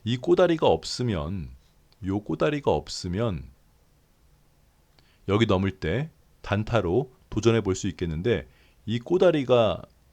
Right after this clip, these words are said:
음, 생겨버려서 어디서 매수해야 될지 잘 모르겠어요. 애매모호하면 안 사면 돼요.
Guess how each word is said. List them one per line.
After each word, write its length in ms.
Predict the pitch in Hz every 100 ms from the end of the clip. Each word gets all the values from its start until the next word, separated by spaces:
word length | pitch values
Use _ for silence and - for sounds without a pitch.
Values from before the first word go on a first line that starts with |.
| _
음, 600 | 98 95 90 87 85 85 82 _ _ _ - _
생겨버려서 800 | - 156 151 123 101 85 139 90 - _ _
어디서 360 | 90 113 147
매수해야 340 | 147 98 131 117
될지 240 | 107 131
잘 160 | 123 135
모르겠어요. 520 | 92 85 92 - 69 65 - - - -
애매모호하면 800 | 95 156 185 110 131 117 117 147
안 240 | - 87
사면 320 | 113 143 143 139
돼요. 480 | 71 65 69 80